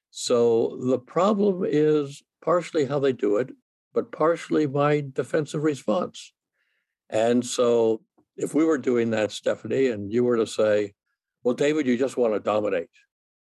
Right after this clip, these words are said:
Well, we'll get into feedback a little bit later. That's not a very helpful comment. Can I hold my defensiveness down and say, "Stephanie, what am I doing that's giving you that image?"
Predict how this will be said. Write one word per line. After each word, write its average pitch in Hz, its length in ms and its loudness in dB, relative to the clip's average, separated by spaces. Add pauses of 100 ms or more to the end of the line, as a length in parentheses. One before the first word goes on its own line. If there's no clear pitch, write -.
(260)
Well, 110 280 2
we'll 117 140 2
get 131 160 2
into 127 160 0
feedback 107 480 0
a - 40 -4
little 104 140 0
bit 98 140 -2
later. 104 360 0
That's - 300 -6
not 190 300 0
a 131 100 0
very 127 300 0
helpful 104 320 -4
comment. - 460 -4 (640)
Can 113 160 0
I 147 160 2
hold 143 340 0
my 147 140 0
defensiveness 123 760 -4
down 120 300 2
and 110 140 0
say, 113 440 0
"Stephanie, 160 320 -2
what 156 300 0
am 214 120 2
I 170 200 -4 (100)
doing 120 460 0 (480)
that's 110 180 -2
giving 139 320 0
you 127 240 2
that 107 300 0 (180)
image?" - 420 -2